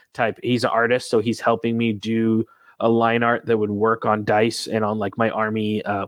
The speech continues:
placard and stuff like that. So I think I'm gonna go with red dice this time, and I like to use casino dice for my wound counter. So I think I'm gonna, I have blue for my Bas-, my Base Aliens trademark. So I'm gonna get red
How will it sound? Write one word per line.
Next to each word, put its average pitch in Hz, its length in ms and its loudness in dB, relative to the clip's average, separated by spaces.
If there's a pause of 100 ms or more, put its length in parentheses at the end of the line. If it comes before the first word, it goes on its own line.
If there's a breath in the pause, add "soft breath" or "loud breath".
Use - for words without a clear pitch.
placard 113 500 0
and 107 120 -4
stuff - 300 -2
like 110 220 0
that. 107 280 2 (840 soft breath)
So 143 140 0
I 143 80 4
think 156 100 4
I'm 151 80 6
gonna 147 120 4
go 139 100 4
with 131 160 2
red 127 240 2
dice 135 300 0
this 143 180 -2
time, 135 320 0
and 110 200 -2
I 113 120 0
like 143 220 0
to 135 80 -2
use 131 240 0
casino 131 400 -4
dice 131 260 0
for 127 120 -4
my 113 160 0
wound 107 280 -6
counter. 147 380 0
So - 160 -4
I 107 60 0
think 123 180 -4
I'm 113 100 -2
gonna, 113 160 -2
I 107 140 0
have 107 160 0
blue 117 180 0
for 120 160 -4
my 113 120 2
Bas-, 110 340 -2
my 113 320 -2
Base 110 280 -4
Aliens 120 360 0
trademark. 143 400 -2 (400 loud breath)
So - 140 0
I'm 123 120 2
gonna 123 200 4
get 123 320 2 (120)
red 117 420 0